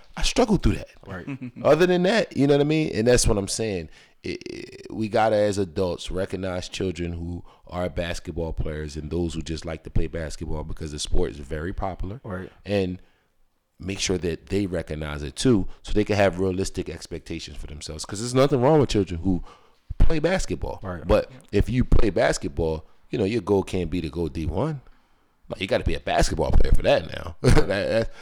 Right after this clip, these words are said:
Speaker 1: that's a little different. You know? So we gotta be honest with 'em. Um, so, yeah, that, that's my final thoughts.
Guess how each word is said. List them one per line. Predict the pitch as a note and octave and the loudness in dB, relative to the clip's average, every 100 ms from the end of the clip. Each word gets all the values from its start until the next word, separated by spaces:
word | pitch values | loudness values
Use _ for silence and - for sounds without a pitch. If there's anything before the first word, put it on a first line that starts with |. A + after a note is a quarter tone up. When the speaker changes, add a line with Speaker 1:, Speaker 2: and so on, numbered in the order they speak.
| - | -10
Speaker 1:
that's | - A#2+ | -4 -2
a | |
little | G2+ F2 | 0 0
different. | D3 D#3+ - - - | 2 2 0 -12 -14
You | C#2+ | -10
know? | D#2 F#2+ | -6 -4
So | G2 | -2
we | G#2+ | 0
gotta | G2 | 0
be | F2+ | 0
honest | G2 D3+ A2+ - | -2 -2 -4 -6
with | C#2 | -6
'em. | D#2+ - _ _ F#2 | -8 -16 _ _ -4
Um, | F#2+ F#2 F2 D#2+ - | -2 0 -4 -8 -2
so, | C#3+ | 0
yeah, | E3 B2 | 2 2
that, | C#3 D3 | 2 2
that's | D3+ - | 0 2
my | B2 A#2+ | 0 0
final | - G2+ F#2 | 0 -2 -2
thoughts. | - F2 - | -2 -4 -4